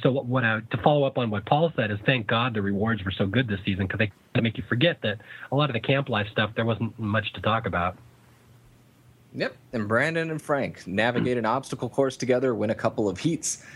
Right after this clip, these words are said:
Speaker 2: and, uh, they win a date. They get to go on a date where they get to go to a place where they kind of set up a janky hot dog and popcorn machine and a projector, and they showed Out of Africa because that's original.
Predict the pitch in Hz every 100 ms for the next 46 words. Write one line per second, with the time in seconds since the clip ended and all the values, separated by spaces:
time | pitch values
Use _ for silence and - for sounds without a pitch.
0 | - - 95 107 104 101 101 95 92 87
1 | 135 190 165 190 180 202 202 - - 131
2 | 135 101 127 156 151 135 107 160 202 127
3 | 117 117 117 135 110 123 131 135 131 123
4 | - 127 120 117 - 101 - 131 131 120
5 | 104 98 117 113 101 113 117 110 90 101
6 | 101 95 110 117 120 113 98 87 117 120
7 | 131 123 120 131 127 127 131 - - -
8 | - 98 92 87 98 131 - 165 120 110
9 | 101 127 123 - 123 139 117 131 135 110
10 | 95 73 - - 107 98 92 87 - -
11 | - - 82 95 113 110 92 73 71 82